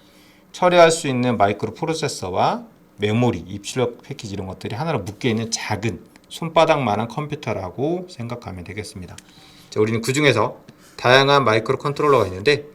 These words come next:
아두이노를 이용해서 우리는 실습을 진행하도록 하겠습니다. 그래서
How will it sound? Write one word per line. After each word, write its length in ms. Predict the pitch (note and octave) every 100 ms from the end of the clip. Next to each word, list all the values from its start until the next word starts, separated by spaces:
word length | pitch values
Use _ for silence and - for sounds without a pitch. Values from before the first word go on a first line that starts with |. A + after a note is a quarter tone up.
| _ F#2+
아두이노를 580 | A2 C3 F3 E3+ D3+
이용해서 560 | G#2+ G2+ F#2+ F2 F#2 F#2+
우리는 320 | F2+ F2 A#2+
실습을 480 | C#3+ C3+ - G#2 A#2+
진행하도록 580 | - F#2 E2 E2+ F#2+ -
하겠습니다. 500 | A#2+ A#2+ - E2+ - _ _
그래서 320 | F#2+ A#2 E3